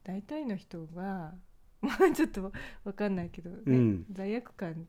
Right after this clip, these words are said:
Speaker 1: てんこ盛りじゃないですか。
Speaker 2: 罪悪感ね、
Speaker 1: うん。
Speaker 2: 持ってるね、みんなね。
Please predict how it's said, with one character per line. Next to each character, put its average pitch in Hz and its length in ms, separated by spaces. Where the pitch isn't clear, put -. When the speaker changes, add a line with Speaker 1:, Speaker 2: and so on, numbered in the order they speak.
Speaker 1:
て 185 100
ん 185 60
こ - 100
盛 233 200
り 226 40
じ 233 60
ゃ 214 40
な 190 120
い 160 60
で 165 80
す - 100
か。 165 140
Speaker 2:
罪 87 260
悪 - 120
感 87 320
ね、 113 180
Speaker 1:
う - 20
ん。 120 40
Speaker 2:
持 127 80
っ 180 60
て 131 120
る 117 80
ね、 131 200
み 123 100
ん 120 40
な 117 120
ね。 127 340